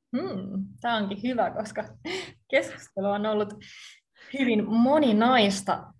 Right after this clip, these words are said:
tänään. Mut ehkä mä lähtisin tosiaan siitä, että, ää,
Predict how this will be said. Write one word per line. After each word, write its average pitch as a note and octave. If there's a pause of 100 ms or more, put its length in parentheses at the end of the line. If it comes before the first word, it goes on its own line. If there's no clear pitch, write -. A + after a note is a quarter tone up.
tänään. G3 (380)
Mut A3+
ehkä C#4
mä E4+
lähtisin E4+
tosiaan A3+
siitä, A#3+
että, F#3 (300)
ää, F3+